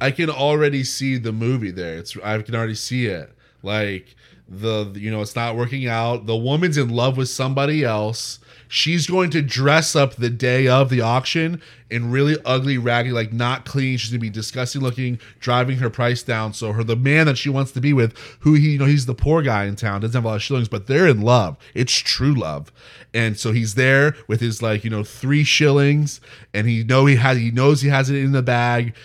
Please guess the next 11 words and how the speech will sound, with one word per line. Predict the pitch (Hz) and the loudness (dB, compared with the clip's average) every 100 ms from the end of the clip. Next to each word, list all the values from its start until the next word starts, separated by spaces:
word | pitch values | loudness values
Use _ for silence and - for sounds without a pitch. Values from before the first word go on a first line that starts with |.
| - | -18
because | - 104 113 | -14 -2 -2
she's | - 120 | 0 -2
just | 113 113 | -2 -4
so | - 135 139 | 0 2 4
grotesque | 135 135 139 123 120 | 2 0 0 0 -2
looking. | 123 117 123 113 107 110 - - - _ 113 | -2 -2 -2 -4 -4 -6 -10 -20 -20 _ -2
And | 113 107 104 101 92 - _ | 0 2 0 -4 -8 -14 _
all | 104 117 | -2 0
of | 127 | 2
a | 131 | 0
sudden, | - 131 120 | 0 0 0